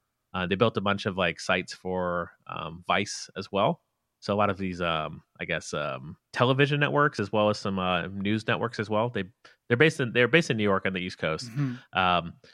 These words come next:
Speaker 1: but yeah, they built Spike because they, they needed to solve a problem. They needed to ship stuff really quickly,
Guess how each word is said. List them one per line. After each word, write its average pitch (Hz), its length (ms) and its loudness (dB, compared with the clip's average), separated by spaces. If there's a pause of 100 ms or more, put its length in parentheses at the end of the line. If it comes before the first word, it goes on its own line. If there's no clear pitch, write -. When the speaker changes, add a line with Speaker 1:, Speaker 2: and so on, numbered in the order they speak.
(160)
Speaker 1:
but 127 60 8
yeah, 120 140 8
they 104 100 2
built 147 300 4
Spike 131 420 4
because 104 520 0
they, 104 120 0
they 110 240 -4
needed 107 140 -6
to 95 60 -6
solve 95 280 0
a 95 60 -18
problem. 90 420 0
They 87 80 -4
needed 90 160 -4
to 87 80 -6
ship - 260 -6
stuff - 240 -6
really 76 200 -6
quickly, 71 440 -10